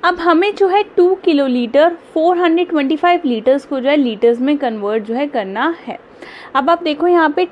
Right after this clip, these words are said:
two kiloliter है और यहाँ पे फ़ोर हंड्रेड ट्वेंटी फ़ाइव liter। So, two kiloliter को हम जो है सबसे पहले convert करते हैं liters में।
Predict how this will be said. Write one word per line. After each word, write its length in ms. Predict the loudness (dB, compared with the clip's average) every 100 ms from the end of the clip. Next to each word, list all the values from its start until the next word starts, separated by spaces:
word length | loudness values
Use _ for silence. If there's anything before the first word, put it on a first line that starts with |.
| 0
two 160 | 0 0
kiloliter 600 | 0 2 2 0 0 2
है 60 | 2
और 100 | 2
यहाँ 260 | 0 -2 0
पे 100 | -2
फ़ोर 280 | 2 0 2
हंड्रेड 340 | -2 -2 -4
ट्वेंटी 260 | -6 -6 -6
फ़ाइव 280 | -2 -2 -2 -6
liter। 400 | -4 -2 -2 -4 -6 -8 -20 -20 -20 -20 -4
So, 100 | -2 -2 2
two 220 | 4 4
kiloliter 600 | 4 4 6 6 4 2
को 180 | 0 2
हम 260 | 4 2 2
जो 80 | 2
है 100 | 0
सबसे 360 | -2 -6 -6
पहले 280 | -2 0 0
convert 480 | -2 -2 0 0 0
करते 300 | -2 -2 -4
हैं 200 | -2 2
liters 600 | 2 0 -6 -4 -4 -4
में। 140 | -10